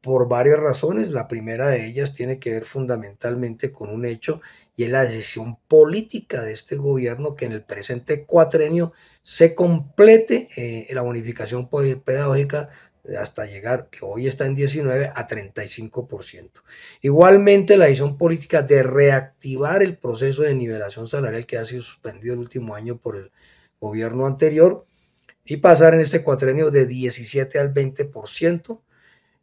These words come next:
lo que implicará que en la negociación del dos mil veinticinco, con ti-,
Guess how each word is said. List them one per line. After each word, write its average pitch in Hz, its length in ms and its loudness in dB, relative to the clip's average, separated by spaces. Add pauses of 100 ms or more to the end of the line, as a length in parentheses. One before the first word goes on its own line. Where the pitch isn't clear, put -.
lo 127 140 -2
que 123 100 -10
implicará 110 540 -6
que 143 100 -4
en 143 60 2
la 131 100 0
negociación 110 540 -8
del 123 140 -8
dos 113 120 -4
mil 107 160 -10
veinticinco, 139 840 -6
con 104 320 -12 (180)
ti-, 180 220 -12